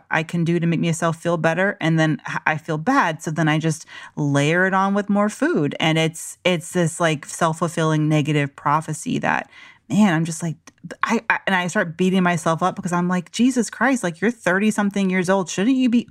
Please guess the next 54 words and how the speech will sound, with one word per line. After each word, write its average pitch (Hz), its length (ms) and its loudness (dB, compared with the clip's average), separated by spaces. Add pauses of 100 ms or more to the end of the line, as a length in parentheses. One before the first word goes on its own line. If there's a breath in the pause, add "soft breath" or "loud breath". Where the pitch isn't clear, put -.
over 160 280 2
this 233 180 2
by 233 160 -2
now? 247 160 4
This 254 160 0
isn't 156 240 4
cute." 285 420 -2 (440 loud breath)
Um, 160 680 0
but 185 400 0
again, 196 420 2
that 147 380 -2
we're 175 80 0
just, 196 480 -2
we're 196 60 -4
so 208 260 -2
hard 226 400 0
on 156 140 2
ourselves. - 580 -2
And 156 140 2
I, 147 260 0 (480 loud breath)
this 190 160 0
conversation 175 640 0
right 151 120 2
now 151 220 2
is 151 100 -2
just 151 200 -6
reminding 139 340 4
me, 139 80 4
like, 64 300 -2 (120)
we 180 120 2
just, 196 400 -2 (100)
as 170 160 0
much 233 160 4
as 202 160 2
you, 165 140 0
as 170 120 0
much 226 160 2
as 214 80 0
I 170 100 2
say 160 260 0
it, - 80 0
I 156 100 0
know 160 240 2
intellectually 160 800 0
I 156 60 2
need 147 200 4
to 151 60 -6
be - 120 -2
nicer 151 340 0
to 139 60 2
myself 139 480 0
and 131 100 -2
just, 127 200 -4
like, 127 240 -4